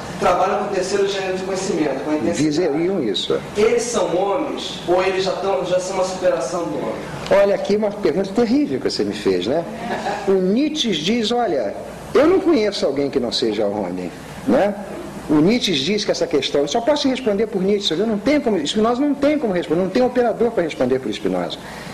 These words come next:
Speaker 2: E, é, essa questão do aparecimento de linhas novas ainda não surgiu.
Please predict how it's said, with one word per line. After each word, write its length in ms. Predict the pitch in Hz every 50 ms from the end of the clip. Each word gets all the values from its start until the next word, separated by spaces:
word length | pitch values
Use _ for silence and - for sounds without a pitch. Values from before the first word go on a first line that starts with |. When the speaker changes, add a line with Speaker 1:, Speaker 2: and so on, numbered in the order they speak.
| - - - - - - - -
Speaker 2:
E, 160 | - - 208 -
é, 280 | 262 214 214 208 - 180
essa 220 | 208 208 - 214
questão 380 | - 208 165 - - - 170 160
do 60 | 147
aparecimento 720 | 131 - 156 151 160 147 - - 127 135 139 135 135 120
de 100 | 113 113
linhas 460 | 110 139 196 226 214 170 139 202 -
novas 560 | 113 147 175 220 240 220 - 107 90 82 - - - - - - -
ainda 200 | - 143 202 285
não 100 | 330 349
surgiu. 460 | - - 180 120 101 92 95 90 95